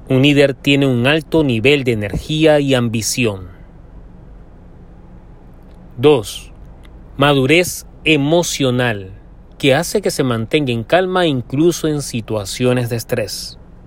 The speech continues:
Número tres, motivación para liderar,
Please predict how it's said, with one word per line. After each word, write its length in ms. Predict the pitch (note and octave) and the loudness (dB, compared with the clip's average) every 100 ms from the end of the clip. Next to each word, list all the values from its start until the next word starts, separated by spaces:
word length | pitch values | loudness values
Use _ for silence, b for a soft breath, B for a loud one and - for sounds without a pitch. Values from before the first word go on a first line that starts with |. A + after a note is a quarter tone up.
| - - - b b b - - - - - - - - - - - - - - - - - - - - | -20 -20 -20 b b b -20 -20 -20 -20 -20 -20 -20 -20 -20 -20 -20 -20 -20 -20 -20 -20 -20 -20 -14 -4
Número 240 | B2 A#2 | 0 0
tres, 480 | - D#3+ G3 - - B B B B | 2 2 2 -4 -18 B B B B
motivación 840 | C#3 D#3 E3+ - D#3+ D3+ C3 G3 F#3 | 0 4 4 4 4 2 2 -2 2
para 220 | F3+ E3 | 2 2
liderar, 520 | D#3 C#3 F3 E3 G2+ | 2 0 2 2 -2